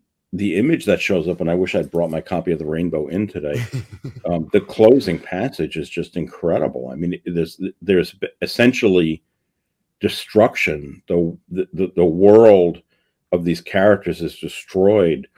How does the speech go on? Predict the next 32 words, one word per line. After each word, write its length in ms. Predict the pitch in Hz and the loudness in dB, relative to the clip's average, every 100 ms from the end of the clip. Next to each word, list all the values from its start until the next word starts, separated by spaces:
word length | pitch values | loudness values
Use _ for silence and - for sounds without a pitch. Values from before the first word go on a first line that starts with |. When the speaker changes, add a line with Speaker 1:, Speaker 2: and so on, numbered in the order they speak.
| _ _ _ _ _ _ _ _ - | _ _ _ _ _ _ _ _ 0
Speaker 1:
but 340 | 92 82 - | 0 0 -6
the 140 | 92 98 | -2 0
last 460 | 90 92 87 - | 2 2 0 -2
image 380 | 87 95 90 - | -4 -2 -2 -4
that 180 | 90 82 | -6 -4
he 120 | 87 | -6
gives 400 | 76 95 117 113 | -4 0 0 0
you 140 | 90 82 | -4 -4
in 80 | |
the 60 | 78 | -6
novel 500 | 73 78 78 85 78 | -8 -8 -6 -6 -6
is 160 | 71 - | -8 -8
the 140 | 85 | -6
image 300 | 80 76 - | -6 -6 -6
of 180 | 78 - | -8 -6
the, 160 | 85 - | -8 -6
the 100 | 85 | -4
rainbow. 460 | 80 98 107 80 - | 0 0 0 -4 -10
And 80 | 80 | -12
he 80 | |
says 220 | 78 78 73 | -10 -10 -8
that, 160 | 71 | -8
"And, 180 | 76 90 - | -6 -6 -4
and 120 | 85 | -4
the 60 | 80 | -2
rainbow 400 | 87 92 80 73 | 0 0 -2 -6
stood 320 | - 101 87 | -4 0 0
on 160 | 78 | 0
the 140 | 73 76 | -4 -4
earth." 320 | 92 73 - | -4 -6 -10
It's, 300 | 64 - - | -18 -16 -16
it's 260 | 71 - - | -14 -14 -16